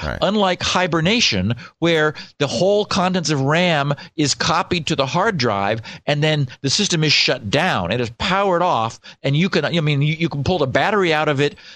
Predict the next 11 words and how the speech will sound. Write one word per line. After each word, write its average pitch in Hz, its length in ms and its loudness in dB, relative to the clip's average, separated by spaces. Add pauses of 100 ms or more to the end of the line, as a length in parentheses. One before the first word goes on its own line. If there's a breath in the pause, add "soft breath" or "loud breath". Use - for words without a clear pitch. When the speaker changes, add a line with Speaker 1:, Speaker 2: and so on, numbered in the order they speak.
(220 loud breath)
Speaker 2:
uh, 139 120 0
for 156 160 0
as 127 80 0
long 165 260 2
as 160 100 0
you 139 120 2
want 190 300 0
to. 117 280 0 (160 loud breath)
That 143 160 0
hibernating 165 960 0
image 156 540 0